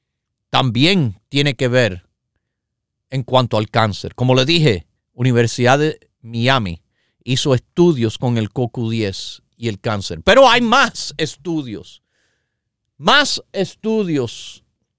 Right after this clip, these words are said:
que el cocu diez puede proteger células no solo de estrés oxidativo, sino para la promoción de energía celular, para la promoción de salud y sobrevivencia.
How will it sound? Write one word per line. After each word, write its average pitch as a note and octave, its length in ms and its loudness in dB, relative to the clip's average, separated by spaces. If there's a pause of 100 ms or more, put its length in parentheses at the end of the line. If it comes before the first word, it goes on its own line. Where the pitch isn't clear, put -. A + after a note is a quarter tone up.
(960)
que F3 120 2
el D#3+ 160 0
cocu G#3+ 340 4
diez G3+ 300 2
puede G3 300 2
proteger E3+ 520 0
células F#3+ 680 2
no F3+ 260 0
solo G#3+ 380 -2
de C3 140 0
estrés - 500 -2
oxidativo, B2+ 920 -6 (440)
sino E3 580 2 (800)
para C3 220 0
la C3 180 2
promoción C#3+ 800 -4
de B2 260 -8
energía A#2+ 500 -4
celular, D3+ 480 -6 (680)
para C3+ 220 4
la B2+ 160 2
promoción C3+ 540 -2
de G3+ 100 0
salud F3+ 420 -4 (560)
y A#2+ 80 -8
sobrevivencia. G#2+ 1300 -2